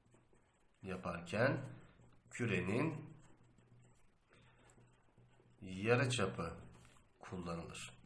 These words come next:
Evet. Buna dikkat etsek yeterli arkadaşlar sorularda. Şimdi bu olaya bakarak gelin beraber küremizin potansiyel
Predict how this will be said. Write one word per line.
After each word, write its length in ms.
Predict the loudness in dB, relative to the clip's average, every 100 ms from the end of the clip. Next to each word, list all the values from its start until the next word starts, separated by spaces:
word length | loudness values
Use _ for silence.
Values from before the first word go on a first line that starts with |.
| -16
Evet. 280 | -6 -4 -4 -10 -18 -20 -20 -20 -20 -14
Buna 240 | -2 0 2
dikkat 320 | 4 4 6
etsek 480 | 4 2 0 0 0
yeterli 500 | 4 6 10 12 12
arkadaşlar 640 | 10 8 2 2 2 2
sorularda. 720 | 4 4 6 6 10 10 10 -2 -6 -8 -8 -10 -8
Şimdi 320 | 2 6 8
bu 140 | 12 12
olaya 300 | 12 12 12
bakarak 400 | 12 12 12 12 6 -4 -10 -14 -8
gelin 340 | 8 10 10 12
beraber 600 | 12 12 12 12 12 10 -4 -10 -10
küremizin 800 | 6 8 10 8 8 6 4 -4 -10 -12
potansiyel 880 | 4 6 12 12 12 10 10 10 4